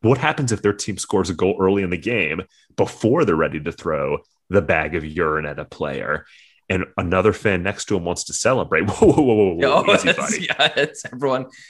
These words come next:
Speaker 2: Nobody touch me.
Speaker 1: <laughs>
Speaker 2: Everybody take it easy. Also, the execution of it. I mean, I've never seen this in practice, but you take the bag out, you throw,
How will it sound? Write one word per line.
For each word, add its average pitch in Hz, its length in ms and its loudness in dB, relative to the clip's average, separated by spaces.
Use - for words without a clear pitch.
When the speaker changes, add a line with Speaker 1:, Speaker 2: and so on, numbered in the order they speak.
Speaker 2:
Nobody 180 460 6
touch 160 340 0
me. 151 340 -2
Speaker 1:
<laughs> - 40 -20
Speaker 2:
Everybody 165 380 4
take 160 240 -2
it 120 60 -2
easy. 123 240 -4
Also, 277 220 4
the 160 140 6
execution 190 680 -2
of 190 160 4
it. 196 240 2
I 139 60 0
mean, 135 120 -2
I've 139 140 0
never 135 180 -2
seen 139 260 -8
this 127 120 -8
in 113 140 -6
practice, - 560 0
but 101 240 -4
you 98 80 -8
take 98 220 -4
the 101 60 -4
bag 87 260 0
out, 117 280 0
you 107 120 -6
throw, 107 280 -6